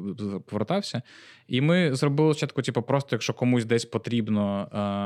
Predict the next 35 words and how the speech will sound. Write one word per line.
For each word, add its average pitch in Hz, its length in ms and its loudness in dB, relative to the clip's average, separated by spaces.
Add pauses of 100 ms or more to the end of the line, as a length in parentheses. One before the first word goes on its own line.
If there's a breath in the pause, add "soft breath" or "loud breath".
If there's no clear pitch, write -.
(400)
е, 80 120 -8
і 101 40 -6
хтось 104 240 -4
там, 104 160 -4
типу, 98 220 -6
забув, 104 400 -2
переїхав, 104 880 -4
просто, 101 560 -4 (400 soft breath)
е, 107 120 -2
віддати. 135 720 -2 (400 loud breath)
Е, 110 500 -2
чи - 100 -6
потім 123 300 0
ми 110 100 2
продавали, 110 500 0
пропонували 107 640 -2
частину 107 340 -4
на 104 120 0
З 92 80 -4
С - 220 -4
У, 208 180 4
і 113 40 -2
так 110 200 -4
і - 80 -20
досі 101 320 -2
пропонуємо, 131 640 -2
типу, - 320 -8
доброноги, 101 720 -4
як, 101 180 -12
я 139 60 -10
не 135 100 -6
пам'ятаю, 92 300 -10
як - 20 -16
ми 92 120 -10
називали. 92 300 -10